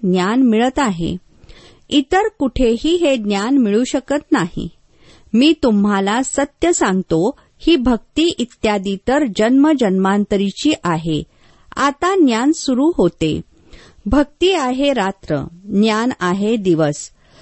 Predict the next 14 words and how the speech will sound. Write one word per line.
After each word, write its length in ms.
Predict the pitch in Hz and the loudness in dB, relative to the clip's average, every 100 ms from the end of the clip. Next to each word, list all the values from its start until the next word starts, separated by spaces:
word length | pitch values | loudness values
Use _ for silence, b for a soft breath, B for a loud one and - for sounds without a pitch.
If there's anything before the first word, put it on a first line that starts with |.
| b | b
सतयुगामध्ये 1080 | - - 285 - 359 349 370 349 285 254 330 | -10 -2 -2 2 0 2 2 2 0 0 0
भक्ती 440 | 302 240 - - 302 - | 0 -4 -4 -6 -4 -4
असत 380 | 247 311 320 | -4 -4 -2
नाही. 440 | 254 160 160 151 160 - _ _ - | -2 -2 -4 -8 -10 -14 _ _ -6
अशा 360 | 202 - 254 | -4 0 0
प्रकारे 680 | 254 - 180 185 180 190 247 | 0 -2 -4 -2 0 2 0
जेव्हा 480 | 214 180 180 190 269 | 0 2 2 2 0
कधी 340 | 294 196 202 220 | 0 -2 -2 -2
संधी 420 | - 190 180 208 | 0 0 2 2
मिळेल, 420 | 202 190 254 151 147 b b b - | 2 2 2 0 -2 b b b -2
तेव्हा 340 | 233 220 220 208 | 0 2 2 0
युक्तीने 680 | 190 190 _ 240 240 254 311 | -2 -4 _ -2 0 2 2
सांगितले 640 | - 180 170 214 202 226 | 2 0 0 -2 0 0
पाहिजे. 520 | 220 170 151 151 151 | 0 -4 -4 -6 -8